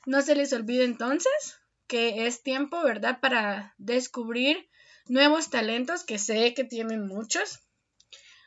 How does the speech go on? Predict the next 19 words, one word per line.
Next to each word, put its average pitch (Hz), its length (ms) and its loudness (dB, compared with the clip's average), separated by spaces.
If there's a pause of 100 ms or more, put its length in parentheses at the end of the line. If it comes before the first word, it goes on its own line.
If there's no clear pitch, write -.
o 220 520 0
descubrir 226 1000 -2
y 233 200 -4
encontrar 214 880 -4
cosas 302 480 0
que 233 580 -2 (420)
quizá 214 340 -2
no 233 140 0
sabían 233 500 -2
que, 233 260 -6 (120)
que, 196 340 -8
que 202 120 -10
poseían, 196 640 -6
¿verdad? 185 380 -4 (520)
En 233 180 -4
cuanto 226 360 -2
a 208 140 0
lo 208 140 -4
emocional. 208 800 -2